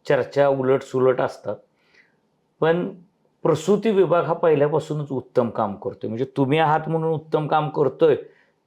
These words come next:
का, सिव्हिल, सातारा सिव्हिलची ती यंत्रणा आहे की तिथं तेवढं सगळं तंत्रज्ञान आहे, माणसं तशी आहेत आणि सिव्हिलची रचना अशी आहे की ही प्रसूती विभाग उत्तम चालतोय, नेमकं काय आहे?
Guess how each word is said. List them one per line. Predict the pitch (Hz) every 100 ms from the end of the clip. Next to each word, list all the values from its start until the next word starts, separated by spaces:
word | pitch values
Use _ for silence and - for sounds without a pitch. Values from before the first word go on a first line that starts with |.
| -
का, | 156
सिव्हिल, | 156 - 156 143 196 196
सातारा | - 180 - 160 175
सिव्हिलची | - 165 151 156 180
ती | 170 180
यंत्रणा | 160 - 151 156 147
आहे | 117 98 104 _ _ _ _ -
की | 143
तिथं | 147 160
तेवढं | 160 156 151 160 156 - -
सगळं | - 139 151 151 160 - - _ _ -
तंत्रज्ञान | 147 - 147 143 151 151
आहे, | 127 98 98 _ _ _ _ _ _ _ _ _ _
माणसं | 127 143 135 - 165
तशी | 151 - 120
आहेत | 107 95 - _ _ _ _ -
आणि | 120 139
सिव्हिलची | - 139 156 151 165
रचना | 151 - 131 147
अशी | 135 -
आहे | 120 113
की | 120 143 135
ही | 143
प्रसूती | 147 131 135 131 139
विभाग | 120 127
उत्तम | 135 - 123 110
चालतोय, | - 98 - 117
नेमकं | 127 107 143
काय | - 113
आहे? | 87